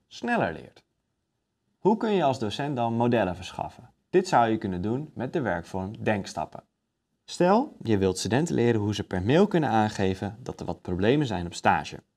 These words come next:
Je begint met de opening van de mail, laat een paar uitgewerkte mails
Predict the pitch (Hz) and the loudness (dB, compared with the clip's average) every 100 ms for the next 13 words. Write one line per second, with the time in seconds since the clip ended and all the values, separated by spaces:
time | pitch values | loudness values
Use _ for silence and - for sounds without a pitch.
0 | _ _ _ _ _ _ _ _ 110 117 | _ _ _ _ _ _ _ _ -2 2
1 | 214 196 143 - 131 127 107 92 90 90 | 4 4 4 6 4 4 -2 -2 -4 0
2 | 131 147 147 147 _ _ 95 90 90 87 | 4 4 2 -2 _ _ -4 -4 -4 2
3 | 110 117 82 90 92 92 - 98 95 90 | 2 4 0 -2 -4 -6 -6 -6 -4 -4
4 | - | -8